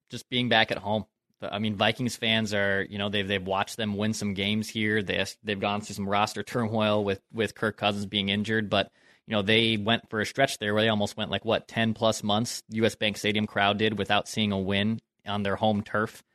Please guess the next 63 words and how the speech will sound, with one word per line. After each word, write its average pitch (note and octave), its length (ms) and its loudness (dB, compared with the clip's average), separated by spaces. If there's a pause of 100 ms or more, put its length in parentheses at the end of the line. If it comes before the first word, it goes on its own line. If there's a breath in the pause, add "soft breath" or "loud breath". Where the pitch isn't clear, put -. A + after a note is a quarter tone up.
(380)
And G#2 320 4
now G2+ 200 6
that G2+ 180 2
they're G2+ 100 -4
back, A2+ 440 4 (100)
I G#2+ 40 -12
mean, G#2 240 0
Derek D3 280 2
Carr C3 160 6
is A2 80 4
a G2+ 40 -6
good A2 180 -2
quarterback. A#2 520 4
I F2+ 60 -6
like G#2 260 0
him, A2 160 -2 (220)
but G#2 320 -2
at G#2 140 -6
the G#2+ 80 -10
same A2+ 260 2
time, A2 180 2
you G#2+ 60 0
can G2+ 140 -4
probably G#2 300 0
still, G2 420 0 (400)
um, F2+ 360 -2 (220)
get B2+ 100 0
into A2 180 0
his G#2 140 2
head A2+ 160 6
a A2+ 60 6
little A2 200 2
bit A2 280 0
with G#2 120 -8
that G#2+ 180 0
U G#2+ 120 0
S G2+ 120 -2
Bank G#2+ 200 -4
Stadium G#2 420 0
crowd. G#2 360 2
So G2+ 140 -2
I G#2+ 80 2
think D#3 180 -2
the, C3+ 140 -6 (180)
the A#2+ 60 -8
Vikings A2 340 4
just A2 140 -6
kinda C3 200 0
being C3 220 4
back G2+ 260 6
at G#2+ 60 -4
home, A2 320 0
and F#2+ 160 0 (360)
even D3 200 2
though C#3+ 60 8
there's B2+ 180 6
still C3+ 160 4
a - 20 6
lot A2 220 6
on A#2 80 4
the G#2 80 4
line F#2+ 340 2
here, C3 240 2